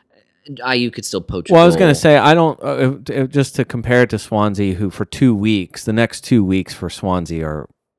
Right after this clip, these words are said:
Speaker 2: are terrible.
Speaker 1: Yeah.
Speaker 2: A-, as bad as it can be.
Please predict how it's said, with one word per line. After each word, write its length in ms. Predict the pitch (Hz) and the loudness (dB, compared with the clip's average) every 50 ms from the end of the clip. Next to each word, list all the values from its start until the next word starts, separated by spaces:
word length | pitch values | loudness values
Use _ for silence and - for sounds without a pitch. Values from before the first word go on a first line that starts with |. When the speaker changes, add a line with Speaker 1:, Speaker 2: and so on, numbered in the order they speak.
| _ - | _ -8
Speaker 2:
are 300 | 104 90 82 80 - - _ - | -8 -6 -6 -8 -10 -12 _ -12
terrible. 580 | - - 90 73 69 - 50 50 50 - _ _ _ _ _ _ _ | -6 -6 -4 -4 -6 -8 -12 -16 -20 -20 _ _ _ _ _ _ _
Speaker 1:
Yeah. 200 | 80 73 69 69 71 | -20 -20 -18 -12 -10
Speaker 2:
A-, 180 | 101 - - | -8 -6 -4
as 140 | 104 98 92 | -4 -4 0
bad 240 | 98 120 117 113 107 | 2 2 2 4 2
as 100 | 104 98 | 2 0
it 80 | 95 | -2
can 180 | - - 90 82 | -6 -8 -10 -8
be. 340 | 82 92 92 82 73 67 - | -6 -4 -4 -4 -6 -8 -10